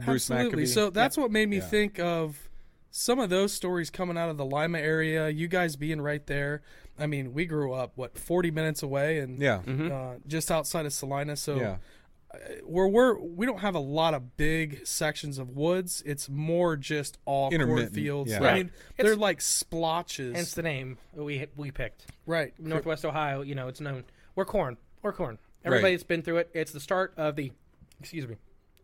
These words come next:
Speaker 4: the true Midwest.
Speaker 2: Yep.
Speaker 1: Yeah.
Speaker 4: It's the start of the true
Speaker 1: Yeah.
Speaker 4: Midwest,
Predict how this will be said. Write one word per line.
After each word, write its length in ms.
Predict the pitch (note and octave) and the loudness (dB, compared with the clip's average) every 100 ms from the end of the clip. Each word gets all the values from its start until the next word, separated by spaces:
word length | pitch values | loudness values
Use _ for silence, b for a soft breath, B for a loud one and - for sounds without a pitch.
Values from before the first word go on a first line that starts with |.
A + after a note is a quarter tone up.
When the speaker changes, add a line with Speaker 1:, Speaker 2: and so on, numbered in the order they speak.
| - - | -20 -6
Speaker 4:
the 120 | E3 | -4
true 240 | D#3+ E3+ D3+ | 0 0 0
Midwest. 500 | C#3 B2+ A2+ - - - | -2 -6 -8 -12 -20 -12
Speaker 2:
Yep. 240 | C#3 F3+ - - _ _ _ | -2 -2 -2 -8 _ _ _
Speaker 1:
Yeah. 240 | C#3+ C#3+ C3 | 8 8 6
Speaker 4:
It's 180 | D3+ - | -6 -8
the 100 | C#3+ | -6
start 200 | D#3+ D#3 | -2 -2
of 60 | |
the 80 | C#3+ | -4
true 180 | - D3+ | -6 -2
Speaker 1:
Yeah. 120 | A#2+ | 0
Speaker 4:
Midwest, 460 | G#2+ C3 C#3 - | 0 0 -4 -8